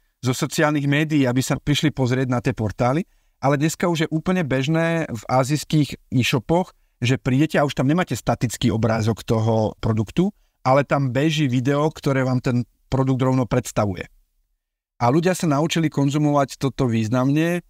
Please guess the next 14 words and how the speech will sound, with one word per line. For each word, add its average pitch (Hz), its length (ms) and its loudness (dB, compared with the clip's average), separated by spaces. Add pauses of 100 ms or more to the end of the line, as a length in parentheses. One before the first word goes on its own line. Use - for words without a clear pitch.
(300)
V 110 220 -2 (340)
Ázii 147 400 -2
to 160 80 0
došlo 156 320 0
do 143 80 0
takej 156 400 0
situácie, 135 1040 0 (400)
že 123 400 2
v - 80 -14
tom 135 160 0
odvetví, 151 400 0
v - 80 -16
ktorom 156 160 2
som 156 160 -2